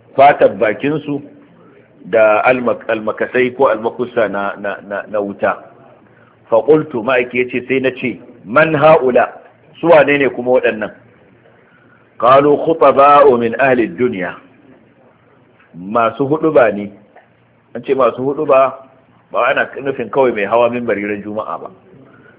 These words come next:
Kalmar khatib ana nufin wanda zai tsaya gaban jama'a ya yi musu jawabi, ya yi bayani. Shi ake cewa khatib. Ba wai sai ka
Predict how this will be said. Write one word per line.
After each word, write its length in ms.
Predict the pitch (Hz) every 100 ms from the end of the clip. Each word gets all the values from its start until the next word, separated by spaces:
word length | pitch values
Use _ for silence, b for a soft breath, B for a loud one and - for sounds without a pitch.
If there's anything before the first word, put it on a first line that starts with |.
| _
Kalmar 320 | 123 131 123
khatib 460 | 117 107 143 135 -
ana 180 | 127 117
nufin 200 | 113 117
wanda 200 | 127 117
zai 120 | 117
tsaya 200 | 117 123
gaban 300 | 107 110 120
jama'a 360 | 113 113 98 104
ya 80 | 104
yi 60 |
musu 240 | 117 113 113
jawabi, 460 | 104 107 120 117 107
ya 140 | 104
yi 60 | 117
bayani. 440 | 107 113 120 110 85 - _ _ _ _ _ _ _ _ _ _ _ _ _ _ _
Shi 140 | - 123
ake 240 | 123 101
cewa 220 | 113 104
khatib. 280 | 98 - 98 92
Ba 80 |
wai 100 | 117 123
sai 100 |
ka 100 | 135